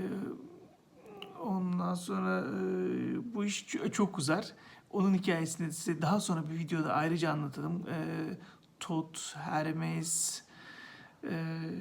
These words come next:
onların hikayesini daha sonra anlatacağım başka bir videoda. Ancak bu kartı gördüğümüz zaman bu biraz, e, hem başkana yardım etmekten çok, e, o da var ama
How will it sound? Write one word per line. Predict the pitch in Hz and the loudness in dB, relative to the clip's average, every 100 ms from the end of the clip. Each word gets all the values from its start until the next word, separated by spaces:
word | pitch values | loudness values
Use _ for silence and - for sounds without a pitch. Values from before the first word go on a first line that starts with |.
| 185 214 311 - _ _ _ - - - - | -8 -10 -16 -20 _ _ _ -20 -20 -10 0
onların | 185 190 | 4 4
hikayesini | 190 175 175 208 | 6 6 6 4
daha | 208 | 4
sonra | 202 170 | 4 2
anlatacağım | 156 156 - 262 269 - - - - | 2 0 2 2 2 -6 -12 -14 0
başka | 165 151 180 | 0 2 2
bir | 170 | 2
videoda. | 151 160 147 240 277 - - - | 2 2 4 4 2 -4 -16 -4
Ancak | - 247 233 214 | 4 4 4 0
bu | - | 2
kartı | 247 214 - | 4 4 0
gördüğümüz | 226 196 185 208 214 175 | 0 2 2 0 0 2
zaman | 165 185 247 - - - | 4 4 2 -2 -14 -6
bu | 233 226 | -2 4
biraz, | 202 226 226 - - - _ - - | 6 6 2 -12 -20 -20 _ -20 -10
e, | 214 196 196 196 190 190 190 190 196 - - - - - - _ _ _ _ - 202 | -2 0 2 2 2 2 2 0 -2 -4 -6 -10 -20 -20 -20 _ _ _ _ -6 2
hem | 277 302 | 4 6
başkana | 262 - 254 233 | 4 4 -2 2
yardım | 208 208 254 | 2 2 2
etmekten | 190 - 175 - 202 226 | 0 0 -4 0 -2 0
çok, | 196 165 - - | -2 -4 -4 -8
e, | |
o | 147 - 196 | -4 0 2
da | 160 | 4
var | 175 | 4
ama | 202 160 | 4 2